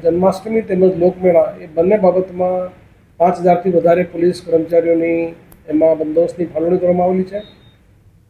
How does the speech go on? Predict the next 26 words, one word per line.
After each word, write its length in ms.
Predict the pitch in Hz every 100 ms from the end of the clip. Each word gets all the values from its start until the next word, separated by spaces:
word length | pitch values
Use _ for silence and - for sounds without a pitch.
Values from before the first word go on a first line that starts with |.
| -
આપને 300 | 156 208 220
મારફતે 460 | 202 196 196 202
પણ 460 | 208 202 202 202 202 208 - _ _ _ -
પબ્લિકને 400 | - 175 196 202
પણ 200 | 202 196
અપીલ 200 | 190 190
કરું 280 | 190 190 190
છું 80 | 190
કે 60 | 202
તમામ 340 | 170 180 185
જગ્યા 300 | 180 175 190
ઉપર 420 | 180 - 180 185 185 - _ _ _ _ _ _
ખૂબ 160 | 165 170
જ 280 | 190 190 - -
પોલીસ 240 | 180 180
જે 80 | 185
ઇન્સ્ટ્રક્શન 540 | 170 - 175 - 202
આપેલા 360 | 175 175 185 185
છે, 80 | 180
તમામનું 420 | 180 170 175 175
પાલન 280 | 160 175 185
કરે, 280 | 190 196 196 - _ _ _ _ _ _
ટ્રાફિક 260 | 165 156 190
નિયમોનું 480 | 190 180 196 202 196
પાલન 280 | 185 196 190
કરે 300 | 196 214